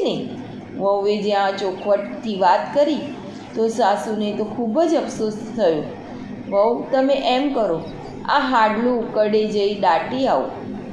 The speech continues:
સાસુજીના કહેવાથી વહુ તો ગૌલો રાંધેલું હાંડલું ઉકરડે જઈ દાટી આવી.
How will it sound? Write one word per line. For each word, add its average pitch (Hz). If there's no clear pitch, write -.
સાસુજીના 247
કહેવાથી 202
વહુ 196
તો 196
ગૌલો 190
રાંધેલું 185
હાંડલું 185
ઉકરડે 254
જઈ 208
દાટી 196
આવી. 160